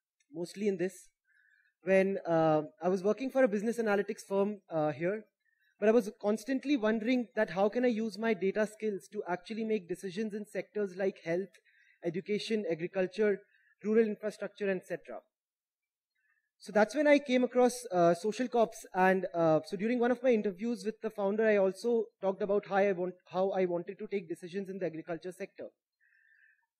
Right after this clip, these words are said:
And, uh, after one, uh, like, within one month of me joining at Social Corps, I had a project where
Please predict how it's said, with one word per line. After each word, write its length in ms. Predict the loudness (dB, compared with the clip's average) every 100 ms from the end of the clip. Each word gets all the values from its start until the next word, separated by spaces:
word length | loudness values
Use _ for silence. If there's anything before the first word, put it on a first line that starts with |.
| _
And, 440 | 0 4 4 2 -2 0
uh, 300 | 4 4 2 -2 _ _ _ _ _ _ _ _ _ -4
after 280 | -4 -2
one, 260 | 0 2 0 -6 0
uh, 220 | 2 2 2
like, 160 | -4 -4
within 240 | -2 0
one 240 | 2 2 2
month 260 | 0 -2
of 120 | -6 -8 -8
me 160 | -6
joining 280 | 0 2 2
at 140 | 0
Social 260 | -4 -8 -8
Corps, 300 | -2 -2 -2 -12 _ _ _ _
I 80 | 0
had 140 | 4 4
a 40 |
project 440 | 4 2 2 -2 2
where 320 | 4 4